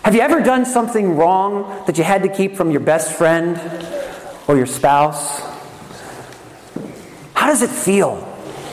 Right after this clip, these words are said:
when you have that, especially if you know they'd be really disappointed in you if they found out?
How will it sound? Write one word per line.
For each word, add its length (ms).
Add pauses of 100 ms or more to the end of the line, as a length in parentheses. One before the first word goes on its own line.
(360)
when 160
you 180
have 340
that, 120
especially 440
if 100
you 80
know 240
they'd 180
be 120
really 540
disappointed 680
in 100
you 140
if 80
they 120
found 280
out? 240